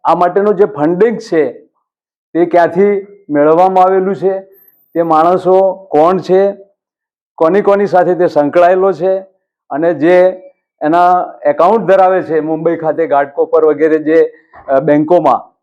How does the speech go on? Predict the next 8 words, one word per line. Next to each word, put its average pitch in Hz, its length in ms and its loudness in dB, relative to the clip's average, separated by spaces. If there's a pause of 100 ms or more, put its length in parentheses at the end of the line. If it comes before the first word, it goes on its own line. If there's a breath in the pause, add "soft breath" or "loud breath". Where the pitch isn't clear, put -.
(160)
તો 170 120 0
તે 180 180 2
બેંકોની 190 680 0
માહિતી 165 440 0
મેળવવા 190 400 2
માટે 160 400 -2 (520)
અને 165 320 -2
તે, 170 540 0